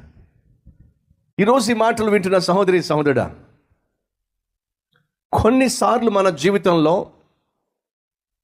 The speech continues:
మనం కలిగి ఉండే కొన్ని సమస్యలు,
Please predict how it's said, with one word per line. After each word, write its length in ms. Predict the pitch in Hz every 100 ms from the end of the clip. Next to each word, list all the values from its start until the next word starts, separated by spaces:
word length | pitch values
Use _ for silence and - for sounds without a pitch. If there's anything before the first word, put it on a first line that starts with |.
| _ _ _ _
మనం 260 | 151 185 185
కలిగి 380 | - 214 254 240
ఉండే 300 | 233 214 202
కొన్ని 320 | 190 175 165
సమస్యలు, 720 | - 165 185 185 165 104 76